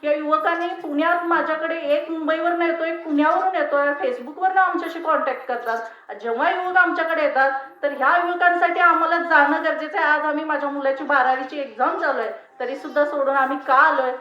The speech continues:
कारण अशा युवकांच्या मागे आपण राहिलं पाहिजे, जे काहीतरी करू इच्छितात, काहीतरी साध्य करायचं इच्छु-, इच्छितात, त्यांच्यासोबत आपण राहिलं पाहिजे. आता आमची अजून एक टीम, माझा पुतण्या आहे, तो सिंहगडवरती आज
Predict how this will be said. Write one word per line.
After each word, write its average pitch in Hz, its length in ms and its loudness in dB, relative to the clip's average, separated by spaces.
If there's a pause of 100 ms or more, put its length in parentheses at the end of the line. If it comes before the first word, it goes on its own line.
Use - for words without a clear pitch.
(240)
कारण 254 160 2
अशा 240 420 0
युवकांच्या 320 560 -2
मागे 285 240 2
आपण 269 240 2
राहिलं 262 440 2
पाहिजे, 262 600 -4 (160)
जे 269 140 2
काहीतरी 349 460 0
करू 349 180 0
इच्छितात, 294 580 0 (300)
काहीतरी 339 480 2
साध्य 311 560 2
करायचं 330 580 0 (260)
इच्छु-, - 680 -8
इच्छितात, 294 480 -2 (360)
त्यांच्यासोबत 262 640 -2
आपण 240 200 -2
राहिलं 208 360 -4
पाहिजे. 190 280 -4 (360)
आता 269 260 0
आमची 311 360 4
अजून 285 360 0
एक 330 200 -8
टीम, 247 220 -14 (200)
माझा 233 180 -6
पुतण्या 277 440 -6
आहे, 302 260 -2
तो 330 160 -12
सिंहगडवरती 294 800 2
आज 285 180 2